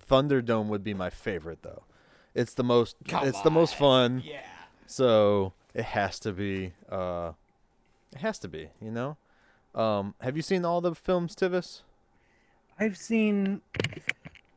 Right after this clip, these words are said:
Speaker 3: the second one, not
Speaker 1: So
Speaker 3: the
Speaker 1: you had
Speaker 3: original where
Speaker 1: Okay.
Speaker 3: they're in Australia, you know,
Speaker 1: Right.
Speaker 3: post-apocalyptic before the buildings disappeared.
Speaker 1: Okay.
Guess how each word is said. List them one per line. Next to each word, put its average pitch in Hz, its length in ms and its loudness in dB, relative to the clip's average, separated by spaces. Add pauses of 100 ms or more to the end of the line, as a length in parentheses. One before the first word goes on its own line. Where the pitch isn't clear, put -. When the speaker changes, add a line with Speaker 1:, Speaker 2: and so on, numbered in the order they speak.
Speaker 3:
the 151 120 0
second 185 500 0
one, 165 440 2 (240)
not 160 180 2
Speaker 1:
So 147 60 0
Speaker 3:
the 196 80 4
Speaker 1:
you 180 80 6
had 160 80 4
Speaker 3:
original 160 480 4 (160)
where 156 260 6
Speaker 1:
Okay. 147 100 4
Speaker 3:
they're 147 180 4
in 143 220 0 (100)
Australia, 139 720 0 (340)
you 151 100 -2
know, 135 120 0
Speaker 1:
Right. 101 240 0 (120)
Speaker 3:
post-apocalyptic 143 840 0 (220)
before 147 460 0
the 135 140 -2
buildings 135 420 2
disappeared. 131 500 -6 (720)
Speaker 1:
Okay. 127 340 -2